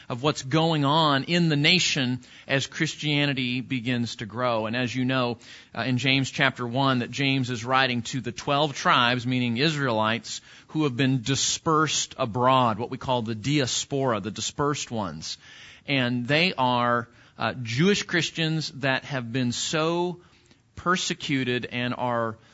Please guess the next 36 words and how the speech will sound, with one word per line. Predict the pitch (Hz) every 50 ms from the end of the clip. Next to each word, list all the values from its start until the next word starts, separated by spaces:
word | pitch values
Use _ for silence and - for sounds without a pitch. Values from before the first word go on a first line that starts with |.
| - _
so | - - - - - 160 160 170 -
uncomfortable | 160 160 147 - 147 156 156 160 - - 147 127 123 127 123 123
and, | 82 - 120 113 113 -
and | 117 117 117 117 113
being | 131 139 139 127
afflicted | 113 - - - - 175 220 - - 185 170
with | 139 139 135 -
suffering | - - 180 175 - - 151 135 131
because | 123 131 - - 170 165 156
of | 143
their | 139 127 123
faith, | - - - 190 175 151 135 127 127 - - - _ _ _ _ _ _ _ _ _ _ _ _ _ _ _ _ _ _ _ _ _ - - -
they | - 139 135 147 143
had | 143 143
to | 143
pack | 113 - - 151 147 -
up | 143 -
their | 135 127
U-Haul | 127 139 151 139 143 123 117 117 120 117
and | 123 120 120 117 117 117 117 120
move | 123 131 127 113
somewhere | - 147 127 113 110 110
else. | 110 95 - - - - - - _ _ _ _ _ _ _ _ _ _ -
'Cause | - 123 110 113 143 127 110
they, | 107 120 117 101
they | 110 123 117
couldn't | - - 143 123 120 107 127
work, | 127 139 123 110 - -
they | 117
couldn't | - - 147 123 117
function. | 107 - - 123 120 127 120 - - 120 101 101
And, | 101 101 101
and | - 110 113
again, | 120 117 143 131 117
I | 123 151
just, | 156 156 135 - -